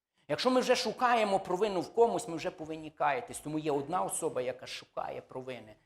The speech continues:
Це сатана, який пізніше показує для всіх нас, де ми живемо, як ми ходимо. Божа людина стремиться до Бога. Коли ми з вами поговоримо про рису характеру лагідність,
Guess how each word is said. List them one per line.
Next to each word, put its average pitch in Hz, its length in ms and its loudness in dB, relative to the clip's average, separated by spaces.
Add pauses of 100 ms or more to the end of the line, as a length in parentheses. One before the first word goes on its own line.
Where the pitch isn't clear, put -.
(160)
Це 123 120 -12
сатана, 117 540 -6 (680)
який 143 200 -6
пізніше 151 480 -2
показує 143 600 2
для 127 160 -4
всіх - 340 -8
нас, 151 280 -2
де 127 140 -4
ми 127 120 -4
живемо, 123 480 -8
як 120 240 -10
ми 120 100 -14
ходимо. - 420 -20 (840)
Божа 170 440 2
людина 151 380 2
стремиться 127 600 -2
до 117 160 -8
Бога. 110 380 -6 (1400)
Коли 277 200 6
ми 302 100 6
з 226 60 4
вами 294 240 8
поговоримо 240 540 6
про 202 220 8
рису 214 340 6
характеру 165 800 6
лагідність, 139 1200 -2